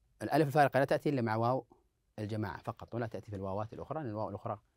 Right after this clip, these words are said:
تكون من أصل الكلمة، لذلك حتى تعرف ال-، الواو الجماعة هنا تأتي الألف الفارقة. إذن هنا سنضع الألف في واو الجماعة أو مع واو الجماعة. طيب، "مهندسو الشركة متقنون لأعمالهم." هنا هل تضع ألف أم لا؟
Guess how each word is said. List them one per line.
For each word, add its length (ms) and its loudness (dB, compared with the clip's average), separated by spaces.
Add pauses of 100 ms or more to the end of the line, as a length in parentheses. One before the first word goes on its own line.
(160)
تكون 240 -6
من 100 -4
أصل 200 -10
الكلمة، 340 -8 (240)
لذلك 320 -4 (240)
حتى 200 -8
تعرف 240 2
ال-، 80 -4
الواو 380 -2
الجماعة 380 -4 (100)
هنا 120 0
تأتي 240 -4
الألف 140 -8
الفارقة. 420 -10 (360)
إذن 160 4
هنا 180 2
سنضع 380 0
الألف 440 -4 (300)
في 100 -6
واو 280 0 (680)
الجماعة 560 -4
أو 80 -8
مع 140 -6
واو 220 -2
الجماعة. 400 -10 (200)
طيب، 180 -4 (800)
"مهندسو 600 4
الشركة 500 6 (280)
متقنون 680 0
لأعمالهم." 600 -4 (640)
هنا 260 -4
هل 60 -2
تضع 260 -2
ألف 200 -6
أم 100 -6
لا؟ 100 -10